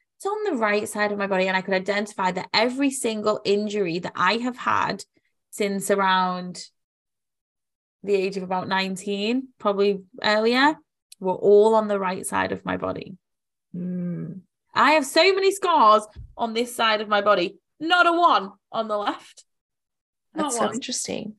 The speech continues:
Speaker 1: But they're all on the right side. And it was all about the pain I was holding with the masculine. Like, I have a
Speaker 2: Ah.
Speaker 1: hematoma.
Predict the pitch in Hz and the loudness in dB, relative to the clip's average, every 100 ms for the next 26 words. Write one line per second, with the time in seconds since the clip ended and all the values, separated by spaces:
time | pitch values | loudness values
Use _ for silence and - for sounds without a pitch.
0 | _ - 220 226 240 226 214 208 214 294 | _ 0 2 4 4 2 0 -2 -2 0
1 | 311 240 208 214 - 262 285 311 320 277 | 0 -2 -6 -6 0 4 4 4 2 4
2 | 214 220 208 202 202 - 226 233 247 247 | 4 4 2 -4 -12 -4 -4 -2 -2 -4
3 | 247 226 196 202 196 190 190 196 185 - | -4 -2 0 -2 -4 -8 -8 -6 -6 -8
4 | - - 185 - 202 _ _ _ _ _ | -10 -10 -10 -10 -16 _ _ _ _ _
5 | _ _ _ _ _ _ _ _ - - | _ _ _ _ _ _ _ _ -20 -20
6 | - - 202 202 202 202 185 202 208 196 | -20 -2 2 4 2 2 2 2 -2 -4
7 | - - 240 247 240 233 233 | -4 0 2 2 4 4 4